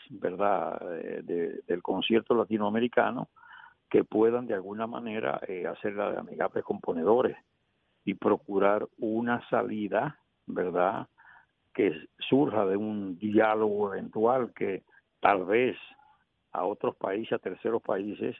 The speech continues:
ellos puedan jugarle de manera diferente y que tal vez sientan un compromiso de cumplir con la palabra que puedan empeñar. Esa podría ser una salida.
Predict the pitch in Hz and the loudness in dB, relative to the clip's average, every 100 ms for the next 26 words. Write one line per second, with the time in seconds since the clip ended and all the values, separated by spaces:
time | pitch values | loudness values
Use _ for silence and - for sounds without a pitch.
0 | - 101 98 - 101 101 98 95 90 95 | -6 -2 0 2 2 2 0 0 2 2
1 | 107 - - - 90 87 98 98 98 95 | 0 -4 -4 -4 -2 0 0 0 0 2
2 | 104 135 - 78 _ _ _ _ _ - | 2 0 -4 -6 _ _ _ _ _ -4
3 | - - - 90 101 104 - - - 107 | 2 2 2 2 2 2 -4 -8 0 0
4 | 113 101 98 - 107 101 107 104 101 101 | 2 -2 -2 -4 -4 2 2 2 0 0
5 | 98 104 - 104 101 104 101 117 110 98 | 0 0 0 0 0 -4 -4 0 0 0
6 | - _ _ _ _ _ - 107 92 92 | -4 _ _ _ _ _ 2 4 4 4
7 | 92 101 107 107 - 95 92 98 - 90 | 2 2 0 -4 -2 -4 -2 -4 -2 -2
8 | 104 131 101 - 92 - 101 98 95 92 | 0 0 0 -2 0 2 2 0 0 0
9 | - 95 92 92 - 117 101 | 0 -2 -2 -4 0 2 0